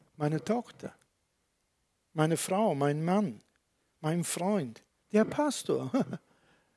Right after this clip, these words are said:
Kann auch sein. Wir brauchen Vergebung und, äh, sollen vergeben, weil wir unvermeidlich einander stoßen. Wir sagen Dinge, äh, gewollt, manchmal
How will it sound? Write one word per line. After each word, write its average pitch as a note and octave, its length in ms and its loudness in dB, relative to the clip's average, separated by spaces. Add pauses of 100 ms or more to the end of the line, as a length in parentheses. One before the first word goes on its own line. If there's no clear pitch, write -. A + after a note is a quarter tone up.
(160)
Kann A3+ 180 -4
auch C#4+ 140 -2
sein. - 340 -8 (3500)
Wir B3 180 10
brauchen G3+ 520 2
Vergebung D#3 720 2
und, C#3 320 -6
äh, C#3 120 4
sollen F3 440 2
vergeben, D#3+ 640 0
weil C#3+ 300 4 (580)
wir F3 280 6
unvermeidlich F#3 1000 2
einander D#3 520 -2
stoßen. - 680 -8 (1000)
Wir D#3 140 4
sagen E3 360 4
Dinge, F3 380 4 (460)
äh, D3 140 0
gewollt, D3 680 6
manchmal D#3+ 540 2